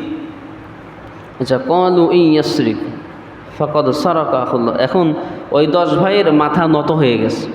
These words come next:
এই দশ ভাই তখন বলছে যে, "ইন ইয়াসরিক", সত্যি সত্যি যদি আমাদের ছোট ভাই চুরি করে থাকে, "ফাকাদ সারাকা আখুল্লাহু মিন ক্বাবল", তাহলে শোনেন, এর পূর্বে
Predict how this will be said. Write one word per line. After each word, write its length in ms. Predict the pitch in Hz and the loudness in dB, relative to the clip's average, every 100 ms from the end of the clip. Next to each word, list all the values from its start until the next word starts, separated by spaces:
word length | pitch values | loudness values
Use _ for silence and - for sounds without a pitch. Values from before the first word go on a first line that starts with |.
| - | -4
এই 60 | 120 | -2
দশ 300 | 131 135 135 | 0 0 0
ভাই 160 | 165 165 | 0 2
তখন 240 | 170 175 | 2 2
বলছে 540 | 151 170 - 214 147 - - - - - - - - | 2 0 2 2 2 -2 -6 -8 -14 -16 -16 -14 -6
যে, 120 | 139 147 151 | -2 0 2
"ইন 320 | 269 269 240 | 4 6 6
ইয়াসরিক", 680 | 269 269 269 262 254 262 - - - - - | 4 2 2 2 2 0 -4 -6 -10 -10 -8
সত্যি 400 | - 165 170 165 | -4 -2 0 0
সত্যি 300 | 196 180 208 | 0 0 2
যদি 220 | 208 180 | 2 2
আমাদের 260 | 165 170 170 | 2 0 0
ছোট 220 | 170 165 | 0 0
ভাই 360 | 165 165 139 131 131 - - - | 2 2 2 2 -2 -4 -8 -8
চুরি 220 | - 160 156 | -2 0 2
করে 240 | 156 139 | 2 2
থাকে, 500 | 151 143 143 147 202 135 - - | 0 0 0 0 0 -4 -8 -4
"ফাকাদ 360 | 170 170 156 139 | -2 0 0 0
সারাকা 540 | - 196 185 175 170 | 0 0 0 0 0
আখুল্লাহু 680 | 139 147 254 233 202 160 156 | 0 0 2 2 2 4 2
মিন 240 | 147 131 | 2 2
ক্বাবল", 300 | 127 113 104 - - - - | 0 0 0 -2 -8 -12 -6
তাহলে 300 | 147 165 170 | -2 0 0
শোনেন, 460 | - 147 139 127 101 - - - - - - - | 0 2 2 2 0 -4 -10 -12 -16 -16 -18 -2
এর 180 | 170 196 - | 0 0 2
পূর্বে 640 | 202 196 170 117 - - | 4 4 4 2 2 0